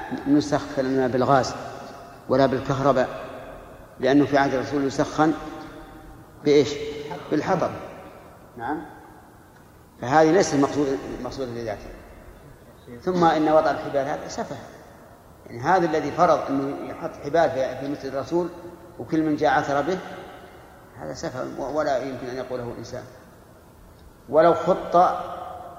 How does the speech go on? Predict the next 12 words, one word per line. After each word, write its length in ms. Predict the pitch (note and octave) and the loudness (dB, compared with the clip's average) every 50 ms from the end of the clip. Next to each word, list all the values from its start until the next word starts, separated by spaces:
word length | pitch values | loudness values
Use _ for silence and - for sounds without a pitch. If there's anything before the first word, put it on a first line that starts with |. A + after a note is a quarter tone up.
| - - - - - - - - - | -20 -20 -20 -20 -20 -20 -20 -14 -6
على 400 | - C#3 D3 D3 C#3+ C3+ - C#3+ | -2 0 2 2 2 0 0 -2
الحصبة 580 | C#3 C3 A2+ - - D3+ D3+ - - E3+ F3 F#3+ - - - - - - - - - - - - - - - - - - - - - - | -4 -6 -6 -8 -8 -10 -8 -4 2 2 2 2 2 -2 -8 -10 -12 -12 -14 -14 -16 -16 -18 -18 -20 -20 -20 -20 -20 -20 -20 -20 -12 -6
لمح 440 | C#3 D3 D3 D3 E3 E3+ D#3+ - D#3+ | -4 -2 0 0 0 0 -2 -4 -8
الخط 300 | D3 C#3 - - D#3 - - - - - - - - - - - - - - - - - | -8 -6 -2 -2 -4 -4 -4 -10 -14 -16 -16 -18 -18 -20 -20 -20 -20 -20 -20 -20 -16 -16
بكثرة 400 | C3 A#2+ C#3+ C#3 - C#3 - - | -12 -8 -6 -6 -6 -6 -10 -12
السالكين 480 | - - - C3 B2+ B2+ B2 - B2+ C3+ | -12 -8 -4 -4 -4 -4 -6 -8 -8 -8
عليه. 300 | C3+ A#2 G2+ G2+ - - - - - - - - - - - - - - - - - - | -8 -8 -8 -10 -14 -16 -20 -20 -20 -20 -20 -20 -20 -20 -20 -20 -20 -20 -20 -20 -18 -16
نعم. 160 | A#2 G#2+ - - - - - - - - - - - - - - - - - - - - - - - - - - B2 G#2+ F2+ - - - - - - - - - - - - - - - - - E4+ - - - - - - D#3 - - | -14 -14 -14 -16 -18 -20 -20 -20 -20 -20 -20 -20 -20 -20 -20 -20 -20 -20 -20 -20 -20 -20 -20 -20 -20 -20 -20 -20 -20 -20 -20 -20 -20 -20 -20 -20 -20 -20 -20 -20 -16 -14 -14 -12 -12 -12 -10 -10 -8 -8 -10 -12 -12 -14 -14 -10 -6 -6
طيب، 280 | C#3+ C3+ A#2 A2 A#2 | -6 -4 -6 -6 -2
من 80 | D3 E3 | 0 2
المسائل؟ 440 | E3 E3 D#3+ D#3+ - - - - - - - - - - - - - - - - - - - - - - | 2 2 2 0 -2 -6 -8 -8 -8 -10 -12 -14 -16 -16 -18 -18 -18 -20 -20 -20 -20 -20 -20 -18 -12 -10
يلا. 180 | B2+ A#2+ G#2+ | -8 -8 -8